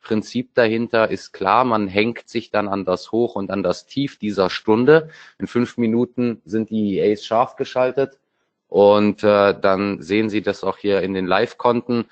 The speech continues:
Mit dem Euro-Yen haben wir gegenwärtig in der ersten Handelsstunde eine Volatilität von dreizehn Komma sieben Pips. Und diese Strategien laufen, was das angeht, vollautomatisch.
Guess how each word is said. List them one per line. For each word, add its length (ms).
Mit 80
dem 60
Euro-Yen 520
haben 140
wir 100
gegenwärtig 540
in 100
der 120
ersten 340
Handelsstunde 640
eine 160
Volatilität 800
von 200
dreizehn 420
Komma 280
sieben 400
Pips. 460
Und 280
diese 340
Strategien 760
laufen, 560
was 200
das 240
angeht, 440
vollautomatisch. 1200